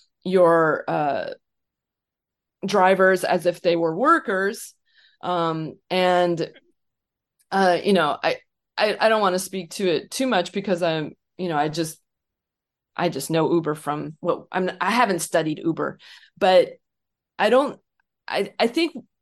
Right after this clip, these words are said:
our main way that we can do it as lay people is to demand that there be, um, regulations and that ha-, has to come from the government. I also think that there are, uh,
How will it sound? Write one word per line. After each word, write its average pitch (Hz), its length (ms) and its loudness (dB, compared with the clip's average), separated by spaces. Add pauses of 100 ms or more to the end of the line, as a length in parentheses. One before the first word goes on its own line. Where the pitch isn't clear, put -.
(520)
our 294 420 4
main 185 640 -2 (300)
way 185 260 4
that 175 160 2
we 240 140 -2
can 240 160 -2
do 175 160 -2
it 170 100 0
as 147 260 0
lay 233 240 -4
people 175 460 -4
is 160 240 -4
to 170 220 -10
demand 156 640 -2 (280)
that - 180 0
there 165 160 4
be, 147 480 -6 (360)
um, 151 580 -2
regulations 165 1040 2
and 175 140 -2
that 151 180 -2
ha-, 165 220 -2 (440)
has 151 140 -6
to 202 80 -8
come 175 200 -4
from 151 140 -8
the 151 60 -2
government. 151 460 -2 (280)
I 190 100 4
also 247 300 2
think 196 300 -2
that 180 160 -4
there 156 380 2
are, 165 440 2 (340)
uh, 160 320 0